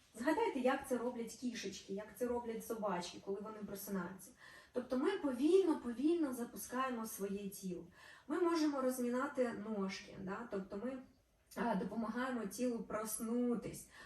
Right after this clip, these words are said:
прокинутись, да? Повільно все, все рухаємо, абсолютно все. Тобто згинаємо ручки, згинаємо ножки, потрошку ми просинаємось. Далі починаємо лімфатичну систему,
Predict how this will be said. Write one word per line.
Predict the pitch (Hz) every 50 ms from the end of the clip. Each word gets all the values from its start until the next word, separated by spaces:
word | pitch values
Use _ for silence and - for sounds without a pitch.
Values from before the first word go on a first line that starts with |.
| - - -
прокинутись, | - 233 226 - - 262 277 294 294 277 262 233 - - 185 175 -
да? | 196 202 240 247 -
Повільно | 233 233 - 220 262 294 294 262 240 202 185 175
все, | - - - 240 240 254 247
все | 240 - - 269 294 294
рухаємо, | - - 233 254 254 - 202 185 185 185
абсолютно | 180 - - 190 190 185 285 - - 247 208
все. | 196 - - - - - - - - - - - - - _
Тобто | - 202 196 - - 196 180
згинаємо | 190 196 208 226 262 302 339 330 294 262 254
ручки, | 247 214 233 220 208 - - - 185 175
згинаємо | 175 185 196 190 190 254 294 285 262 254 254
ножки, | 226 202 202 208 208 196 190 190 - - 190
потрошку | - - 202 190 - 247 254 277 294 302 294 - - 302 302 - - - - - -
ми | 196 220 233 254 269 262 -
просинаємось. | - - - - - 190 185 170 151 - - - - - - - _ _ _ -
Далі | 202 214 214 208 190 170 165 175 - -
починаємо | 196 - - 226 202 226 277 330 359 320 254
лімфатичну | 233 220 - 214 220 196 - 240 254 - - 220 220
систему, | - - 202 - - 247 277 330 339 240 190